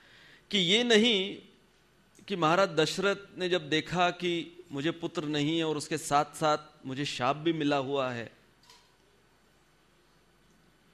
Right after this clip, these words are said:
तो मैं केवल अब प्रतीक्षा करूंगा, जो भगवान चाहेंगे वो होगा। नहीं, he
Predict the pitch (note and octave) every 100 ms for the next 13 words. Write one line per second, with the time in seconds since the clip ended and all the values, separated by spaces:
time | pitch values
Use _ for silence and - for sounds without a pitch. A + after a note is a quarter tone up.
0 | - - - D#3+ D#3 F3+ F3 E3+ F3+ F3+
1 | C3+ - - _ _ _ _ D3+ C#3 D#3+
2 | - F3+ D3+ D3+ E3+ E3 E3 F#3 - -
3 | _ _ _ _ _ _ C3 D3+ C3 C3
4 | C#3+ C#3+ C3+ B2 C#3 C3+ C3 C3 - B2
5 | A#2 A#2+ G#2+ B2+ F3+ C3+ - - _ _
6 | _ _ _ _ _ _ - F3